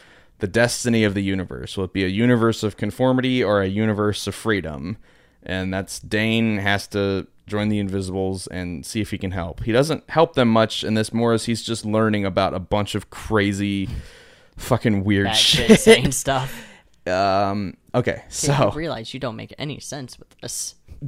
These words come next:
Speaker 1: I mean, there were parts of the book where I was just, it was, like, pages of just, like, gibberish, and I was like, "What am I re-?"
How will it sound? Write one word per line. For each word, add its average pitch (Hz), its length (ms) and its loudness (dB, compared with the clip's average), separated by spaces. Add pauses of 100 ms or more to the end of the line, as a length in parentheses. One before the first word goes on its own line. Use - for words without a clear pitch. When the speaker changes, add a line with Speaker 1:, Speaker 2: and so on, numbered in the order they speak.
(140)
Speaker 1:
I 147 120 6
mean, 139 200 4
there 147 100 6
were 143 120 8
parts 139 340 2
of 113 60 -2
the 104 60 0
book 113 280 0
where 107 80 4
I 101 40 2
was 98 180 -2
just, - 260 -6
it 110 80 -2
was, 98 180 -4
like, 95 140 -8
pages 98 640 -2
of 90 120 -8
just, - 300 -6
like, 90 460 -6 (560)
gibberish, 92 800 -2
and 107 100 -4
I - 20 -4
was 95 120 -6
like, 95 180 -8
"What 110 500 -4
am 98 80 -8
I 92 120 -6
re-?" 92 220 -8